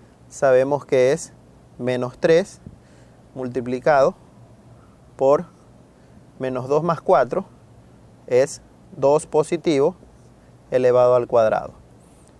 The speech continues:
Menos, abro un paréntesis, todo número negativo elevado al cuadrado me va a dar una respuesta positiva, más nueve por, continúo.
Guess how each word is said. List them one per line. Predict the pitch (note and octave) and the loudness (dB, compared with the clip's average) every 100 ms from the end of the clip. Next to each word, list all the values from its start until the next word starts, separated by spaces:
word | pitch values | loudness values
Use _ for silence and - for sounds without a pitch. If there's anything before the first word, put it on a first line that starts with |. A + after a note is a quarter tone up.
| _ - | _ -12
Menos, | B2+ D3+ D#3 C#3+ G3+ - - - - - - - - - - - - - | -4 0 0 -2 -6 -12 -20 -20 -20 -20 -20 -20 -20 -20 -20 -20 -20 -12
abro | - B2+ C#3+ | -4 -2 -2
un | C#3+ | 0
paréntesis, | E3+ D#3+ B2+ C3+ D#3+ E3+ - _ _ - - - _ - | 0 0 -2 -6 -8 -12 -14 _ _ -20 -20 -20 _ -4
todo | C#3 D3 | 0 0
número | D3 D3 D3 | -2 -2 -2
negativo | D3+ D3 C#3 D#3+ D3+ C3+ | -2 0 0 -2 -2 0
elevado | B2+ B2+ | 2 2
al | C3+ C3+ | 0 0
cuadrado | D3+ C#3 C#3 D3 | 0 2 2 0
me | C#3+ A#2+ | -4 -2
va | A#2+ | 0
a | |
dar | B2 C3+ | 0 -4
una | C#3 C#3 | -6 -6
respuesta | C3+ - B2+ C#3 | -6 -8 -6 -6
positiva, | C3+ C#3 D#3 C#3+ C3+ C3 D#3 - | -6 -6 -6 -6 -4 -4 -6 -6
más | C3 C3 | -6 -4
nueve | C#3+ B2+ D#3 F#3 - - - - - - - - - - - - | -4 -2 -4 -6 -18 -20 -20 -20 -20 -20 -20 -20 -20 -20 -20 -4
por, | B2+ C3+ F3 - _ _ - - - - - _ - - - - - - - - - | -2 -2 -4 -12 _ _ -20 -20 -20 -20 -20 _ -20 -20 -20 -20 -20 -20 -20 -18 -6
continúo. | C3+ C3+ C3 G2+ F2+ | -4 -2 -4 -6 -10